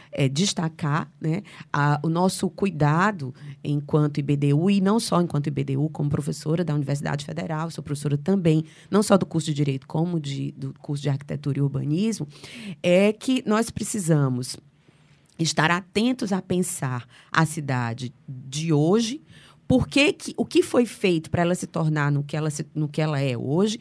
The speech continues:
e o que podemos fazer pra melhorar as condições para o futuro.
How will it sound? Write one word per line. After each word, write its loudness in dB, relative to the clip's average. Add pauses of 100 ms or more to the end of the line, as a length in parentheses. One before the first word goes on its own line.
(260)
e 2
o 4
que 0
podemos 0
fazer 0
pra -4
melhorar 4
as -4
condições -2
para -2
o -4
futuro. -8